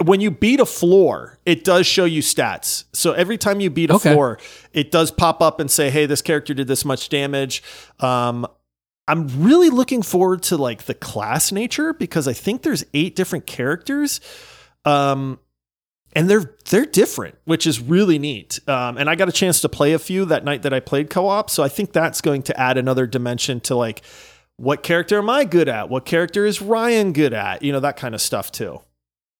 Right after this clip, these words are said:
Speaker 2: One of the things I really loved about playing Outriders with you, Josh,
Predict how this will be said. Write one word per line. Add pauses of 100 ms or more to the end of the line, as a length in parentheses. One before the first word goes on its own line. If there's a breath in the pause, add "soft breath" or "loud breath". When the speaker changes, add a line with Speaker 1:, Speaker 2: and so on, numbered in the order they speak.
(560 soft breath)
Speaker 2:
One
of
the
things
I
really
loved
about
playing
Outriders
with
you,
Josh,